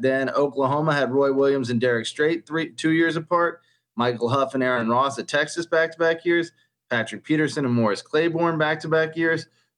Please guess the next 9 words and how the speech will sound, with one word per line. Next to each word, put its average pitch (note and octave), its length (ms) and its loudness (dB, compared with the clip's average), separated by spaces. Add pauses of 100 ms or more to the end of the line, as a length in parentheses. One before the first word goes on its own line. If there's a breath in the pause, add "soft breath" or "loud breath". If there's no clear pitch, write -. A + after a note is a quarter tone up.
So, A#2+ 420 0 (760)
I B2 160 0
mean, C3+ 500 -2
could E3+ 220 2
we F3+ 120 4
see F3+ 340 2
a D3+ 440 0
Travis C#3+ 420 -2
Hunter, D3+ 340 -2